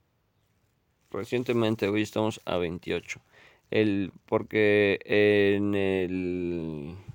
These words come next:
en la agenda que nos proporcionan los, pues, los docentes en la plataforma, nos indicaba ahí las fechas posteriores al veintiuno,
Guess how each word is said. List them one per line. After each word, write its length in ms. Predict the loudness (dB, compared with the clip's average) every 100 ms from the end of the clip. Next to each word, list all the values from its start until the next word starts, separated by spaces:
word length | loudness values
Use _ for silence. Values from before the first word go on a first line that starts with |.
| -20 _
en 240 | -6 0
la 200 | 2 2
agenda 460 | -2 -2 -2 -2 -4
que 140 | -4
nos 360 | -4 -4 -8 -14
proporcionan 1200 | -6 -4 -4 -8 -8 -8 -6 -4 -4 -6 -8 -14 _ _ _ _ _
los, 840 | -8 -2 0 0 0 -2 -4 -8 -12 -18 -20 -20 -20 -20 _ _ _ _ _ _ _ _ _
pues, 120 | -6 -4
los 160 | -2
docentes 640 | -2 -2 -2 -4 -4 -4 -4
en 180 | -4
la 100 | -6
plataforma, 960 | -6 -6 -6 -6 -8 -6 -6 -6 -8 -10 _ _ _ _ _ _ _ _ -20 _ -6
nos 760 | -2 0 0 0 -2 -6 -10 -16 -20 -20 -20 _ _ -10
indicaba 640 | -4 -2 -2 -2 0 4 4
ahí 180 | 2 2
las 180 | 0 -2 -8
fechas 880 | -6 -2 -2 -2 -2 -2 -8 -20 _ _ _ _
posteriores 680 | -4 -2 -2 0 0 0 0
al 140 | -2
veintiuno, 640 | -2 -4 -2 -2 0 -4